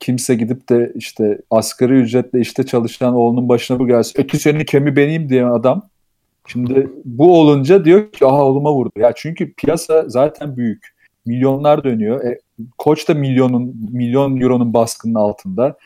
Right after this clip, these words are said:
E, başkan o baskının altında. Oyuncular o baskının altında. E, bu psikolojik şeyi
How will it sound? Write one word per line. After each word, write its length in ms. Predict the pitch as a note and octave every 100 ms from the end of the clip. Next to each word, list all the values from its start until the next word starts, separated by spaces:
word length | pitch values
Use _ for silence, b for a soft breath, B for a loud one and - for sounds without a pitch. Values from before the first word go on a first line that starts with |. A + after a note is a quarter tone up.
| b
E, 80 | A#2+
başkan 360 | B2 B2 - D#3
o 140 | C#3
baskının 400 | B2+ A#2 - A2
altında. 460 | G#2 G2 - G#2+ C#3
Oyuncular 440 | C#3 C3+ C#3+ E3+
o 120 | D#3
baskının 400 | B2+ A2 - A2
altında. 420 | G#2+ G#2 - A#2+ D3
E, 100 | B2+
bu 140 | C3+
psikolojik 520 | C3 - C#3+ C#3+ D3
şeyi 400 | - D3 D3 D3+